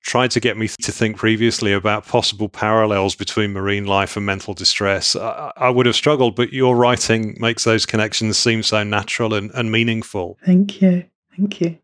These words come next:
Speaker 1: As you related there, Zach, um, seemingly out of the blue, started to struggle with, um, unusual experiences. And you talk in the book about the way that Zach's diagnosis changed according to who he saw.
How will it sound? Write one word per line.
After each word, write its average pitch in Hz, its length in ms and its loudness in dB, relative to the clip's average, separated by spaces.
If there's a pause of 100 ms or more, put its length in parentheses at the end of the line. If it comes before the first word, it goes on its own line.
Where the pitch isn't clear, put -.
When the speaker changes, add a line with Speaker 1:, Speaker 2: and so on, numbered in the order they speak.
(260)
Speaker 1:
As 147 220 2
you 139 80 4
related 127 400 4
there, 101 240 4
Zach, 107 640 -2
um, 113 360 0
seemingly 120 440 2
out 110 120 2
of 95 40 -4
the 104 60 -8
blue, 107 240 2
started 101 340 0
to - 80 -8
struggle 104 440 0
with, 98 380 -4
um, 98 300 0
unusual 104 440 0
experiences. 101 1000 -2
And 147 400 0 (140)
you 147 180 -10
talk 196 320 4
in 156 100 0
the 131 100 2
book 127 240 2
about 113 260 2
the 117 100 -2
way 117 220 4
that 110 260 0
Zach's - 500 0
diagnosis 113 920 2
changed 107 600 -2
according 98 400 -2
to 98 180 0
who 104 180 2
he 98 120 0
saw. 98 560 0